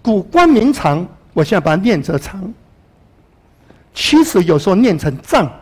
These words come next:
可这两者的含义，各位不一不异，就有一点不同了。藏的意思就是宝贝，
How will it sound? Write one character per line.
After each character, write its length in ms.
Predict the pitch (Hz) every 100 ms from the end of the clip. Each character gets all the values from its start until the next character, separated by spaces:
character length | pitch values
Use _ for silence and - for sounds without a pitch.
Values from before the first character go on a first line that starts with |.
| - _ _ _ -
可 80 |
这 160 | 180 214
两 340 | 143 151 208
者 140 | - 156
的 120 | 147
含 320 | 120 143 160
义， 160 | 202 165 - _ _ _ _ _ -
各 100 | 139
位 140 | 131 -
不 220 | - 240
一 180 | 233 202
不 240 | 202 - 185
异， 200 | 196 160 -
就 140 | - 196
有 160 | 147
一 60 | 180
点 140 | 160
不 140 | 127 156
同 240 | - 202
了。 100 | - - _ _ _ _
藏 320 | - 370 262 190
的 120 | 185
意 220 | 233 190
思 260 | - 147 127 - -
就 100 | 160
是 100 | 151
宝 220 | - 135
贝， 260 | - 165